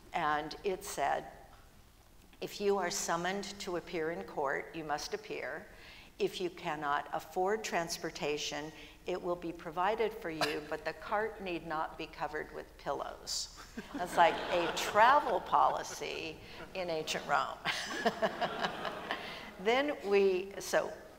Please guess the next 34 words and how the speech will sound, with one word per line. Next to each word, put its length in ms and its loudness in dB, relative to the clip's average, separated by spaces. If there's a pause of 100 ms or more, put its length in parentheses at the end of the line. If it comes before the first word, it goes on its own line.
(100)
um, 280 6 (360)
it, 140 -6 (240)
it's 180 -6
a 60 2
little 200 0
dark 400 4
there 160 0
today. 640 2
I, 80 0
I 40 0
saw 280 2
it 100 4
yester-, 340 -4 (260)
you 100 -6
know, 60 -6 (100)
two 140 -4
days 260 0
ago, 340 -2
and, 100 -8 (500)
and 160 -4 (360)
so 320 0 (360)
it's 180 -4
still 280 -2
there, 360 2
I'm 60 -10
sure. 300 -2 (160)
So, 320 -10 (560)
um, 240 2 (600)
but 200 4 (380)
then 220 6
we 120 4
were 140 2
in 160 2
the, 260 4